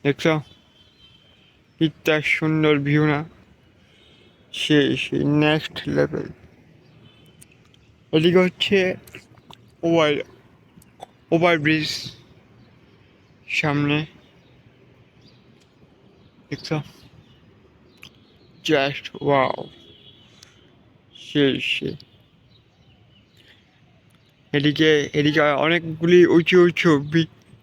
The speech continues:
বিল্ডিংস আছে, যেগুলি একদম অনেক সুন্দর লাগছে।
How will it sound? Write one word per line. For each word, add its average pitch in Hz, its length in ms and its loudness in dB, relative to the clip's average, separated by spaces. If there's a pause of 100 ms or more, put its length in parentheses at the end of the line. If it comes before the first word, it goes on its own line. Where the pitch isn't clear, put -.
বিল্ডিংস 175 760 0
আছে, - 380 -2 (1300)
যেগুলি 160 580 2
একদম 156 460 0
অনেক 170 280 0
সুন্দর 170 420 -2
লাগছে। 165 460 0